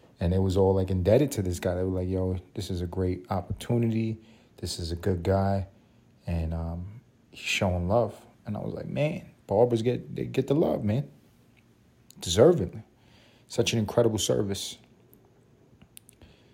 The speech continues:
Such an incredible service, man. Um,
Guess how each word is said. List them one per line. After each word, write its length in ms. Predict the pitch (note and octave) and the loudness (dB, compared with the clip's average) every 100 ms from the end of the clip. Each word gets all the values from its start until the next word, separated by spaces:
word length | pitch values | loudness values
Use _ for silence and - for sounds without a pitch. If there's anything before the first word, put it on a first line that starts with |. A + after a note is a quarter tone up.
| _ _ | _ _
Such 260 | - G#2+ | -8 -4
an 60 | G#2+ | -2
incredible 380 | G2+ A2 G2+ G2 | -2 -2 -2 -4
service, 440 | - G#2+ F#2+ - | -2 -2 -4 -6
man. 180 | G2 F#2+ - _ _ _ _ _ _ _ _ _ _ _ _ _ _ - | -6 -6 -10 _ _ _ _ _ _ _ _ _ _ _ _ _ _ -10
Um, 380 | F2+ F2+ F#2+ | -8 -6 -10